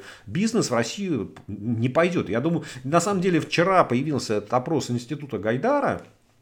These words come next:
который показал, что у российских предпринимателей, у российских компаний, у российских директоров желание инвестировать в развитие, оно с-,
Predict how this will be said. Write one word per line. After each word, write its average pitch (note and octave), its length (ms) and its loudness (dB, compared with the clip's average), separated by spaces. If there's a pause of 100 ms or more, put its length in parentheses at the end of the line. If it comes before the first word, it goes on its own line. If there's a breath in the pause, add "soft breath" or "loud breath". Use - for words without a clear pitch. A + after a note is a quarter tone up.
(400)
который C#3+ 300 4
показал, C3 420 -2
что - 240 -6
у A2+ 180 -2
российских C#3+ 460 0
предпринимателей, A#2+ 640 -2
у F#2 80 0
российских C3+ 420 -4
компаний, G#2+ 380 -4
у F#2+ 40 -2
российских A2+ 440 -2
директоров C3+ 560 0 (440 loud breath)
желание C3+ 720 0
инвестировать A#2+ 760 -4
в E2 60 -6
развитие, A#2 560 -2
оно A#2 140 -2
с-, B2+ 100 -10